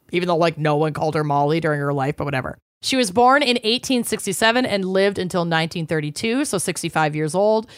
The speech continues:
She was a socialite who was expected to marry rich, but ended up marrying for love.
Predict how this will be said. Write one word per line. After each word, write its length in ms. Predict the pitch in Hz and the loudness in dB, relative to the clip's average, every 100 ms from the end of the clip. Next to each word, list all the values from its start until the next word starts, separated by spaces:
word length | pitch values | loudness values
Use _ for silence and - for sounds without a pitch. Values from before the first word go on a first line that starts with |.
| - - | -18 -6
She 140 | 208 | -2
was 140 | 180 | -2
a 40 | 165 | -2
socialite 560 | - 226 233 262 247 | 0 0 2 2 2
who 80 | 233 | 2
was 160 | 208 180 | 0 0
expected 460 | 185 - 180 202 | -4 -2 -2 -2
to 80 | 190 | -4
marry 260 | 165 165 165 | 0 2 0
rich, 420 | 170 311 302 - | 2 2 2 -2
but 100 | 202 | -2
ended 240 | 190 196 196 | 0 2 2
up 140 | 190 | 0
marrying 420 | 180 160 160 165 | 0 2 2 0
for 160 | 170 190 | 0 -2
love. 580 | 160 156 143 143 143 | 2 2 4 2 0